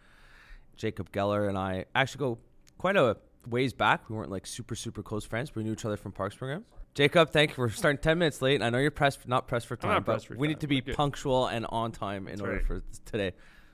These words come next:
Speaker 1: So welcome to the Freemium Podcast.
Speaker 2: Thank you. Excited to be here.
Speaker 1: Ladies and gentlemen, we got Jacob Geller in the house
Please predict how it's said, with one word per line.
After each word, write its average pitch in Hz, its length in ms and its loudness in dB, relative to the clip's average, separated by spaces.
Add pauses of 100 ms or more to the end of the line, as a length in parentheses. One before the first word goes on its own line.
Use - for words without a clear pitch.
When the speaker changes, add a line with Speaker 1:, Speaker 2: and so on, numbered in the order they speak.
(100)
Speaker 1:
So 98 120 -12
welcome 110 260 -2
to 98 80 -12
the 98 60 -12
Freemium 95 300 -8
Podcast. 90 440 -6
Speaker 2:
Thank 127 200 -8
you. - 120 -18 (160)
Excited 110 240 -6
to - 40 0
be 117 140 -2
here. 101 220 -8
Speaker 1:
Ladies 107 220 0
and 98 80 -6
gentlemen, 107 320 0
we 104 80 -2
got 95 180 -2
Jacob 98 300 -4
Geller 92 240 -2
in 92 60 -4
the 90 80 -6
house 90 540 -8